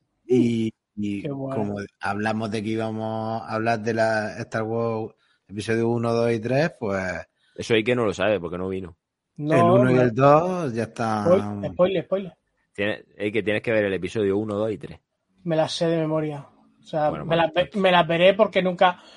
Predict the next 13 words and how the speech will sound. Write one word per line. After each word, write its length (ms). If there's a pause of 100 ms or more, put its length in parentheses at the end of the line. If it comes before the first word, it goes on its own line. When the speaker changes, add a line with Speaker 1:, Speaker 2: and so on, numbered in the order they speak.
(160)
Speaker 2:
nunca 180
Speaker 3:
Perdón. 140
Speaker 2:
me 100
canso, 340
pero 160
vamos, 240
me 140
sé 80
Speaker 3:
Perdón. 80
Speaker 2:
hasta 140
los 120
diálogos. 460 (640)
Speaker 3:
Bueno, 220